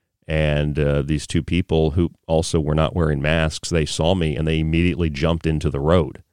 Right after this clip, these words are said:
to get away from me. And then, even though they didn't even have a mask on, they looked at me like I was walking toward them with, like, a shotgun.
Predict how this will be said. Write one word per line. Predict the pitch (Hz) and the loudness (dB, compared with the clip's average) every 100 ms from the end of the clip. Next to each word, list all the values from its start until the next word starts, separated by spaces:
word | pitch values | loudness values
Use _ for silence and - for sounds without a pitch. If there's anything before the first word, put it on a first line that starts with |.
| _ _ _ _ _ - | _ _ _ _ _ -8
to | 87 | -2
get | 78 | 0
away | 76 78 | 2 0
from | 85 76 73 | 0 -2 -2
me. | |
And | 78 | 0
then, | 82 80 - _ | -2 -4 -12 _
even | 120 120 | -2 2
though | 120 | 2
they | 98 | 2
didn't | 104 98 | 2 2
even | 98 | 2
have | 90 | 0
a | 78 | -2
mask | 78 107 131 - | -2 0 0 0
on, | 82 | 0
they | 80 | 0
looked | 78 90 113 - | 2 4 4 2
at | 82 67 | -4 -4
me | 62 64 - _ _ _ _ _ _ - | -12 -16 -18 _ _ _ _ _ _ -2
like | 80 73 - - _ _ _ _ _ _ _ _ _ - | 0 0 -2 -14 _ _ _ _ _ _ _ _ _ -2
I | 82 | 0
was | 82 78 69 - - | 2 0 -2 -12 -6
walking | 85 87 - 87 | 0 0 0 -2
toward | 82 - 98 95 | -2 0 2 2
them | 80 78 73 71 - _ _ _ _ - | 2 0 0 -4 -10 _ _ _ _ -16
with, | 82 85 87 | -2 0 0
like, | 82 | -2
a | 78 | -2
shotgun. | - 92 95 - 78 - | -2 -2 -2 -2 -6 -8